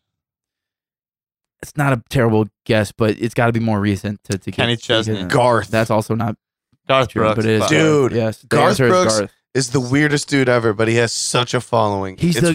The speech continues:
Speaker 1: he,
Speaker 3: ridiculous.
Speaker 1: dude, Garth,
Speaker 2: Bangers, dude.
Speaker 1: yeah.
Speaker 3: Dude, I know he's
Speaker 1: Legend.
Speaker 3: got bangers, dude.
Speaker 2: Come
Speaker 3: I understand
Speaker 2: on.
Speaker 3: he's got bangers, but
Speaker 2: I'm gonna listen to "Standing Outside the Fire" when I leave now.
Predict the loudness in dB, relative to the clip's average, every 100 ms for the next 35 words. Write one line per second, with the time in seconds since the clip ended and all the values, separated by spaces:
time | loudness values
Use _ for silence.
0 | 0 -2 -4 -2 -2 0 0 2 0 -2
1 | -2 2 2 2 2 0 -2 0 2 2
2 | 0 -2 -2 -2 0 -2 0 0 2 2
3 | 2 2 0 0 0 0 0 -2 -4 -2
4 | 0 0 2 2 2 0 0 2 2 2
5 | -2 -2 -4 0 0 0 -4 -8 -16 _
6 | _ _ _ -2 2 2 -2 -8 -4 -4
7 | -2 -6 -2 -2 0 0 -2 -4 -2 0
8 | 0 -2 -6 -4 -2 0 -4 -8 -14 -14
9 | -14